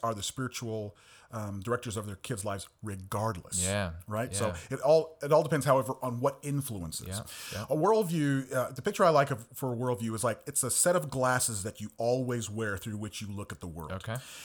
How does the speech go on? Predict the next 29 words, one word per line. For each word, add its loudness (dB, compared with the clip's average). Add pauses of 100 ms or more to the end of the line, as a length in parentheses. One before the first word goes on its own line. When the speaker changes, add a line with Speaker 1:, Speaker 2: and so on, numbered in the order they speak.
Speaker 1:
And 2
it -2
basically 2
answers 0
some 4
very 0
key -6
questions -2 (160)
as, -6 (140)
as -4
far 0
as -2
a -2
worldview. -6 (380)
Uh, -8 (320)
where 2
do -2
we -2
come 2
from -2 (140)
and -6
why 2
are 0
we -2
here? -8
Speaker 2:
Hmm. -8 (400)
Speaker 1:
What's 2
the -2
problem 2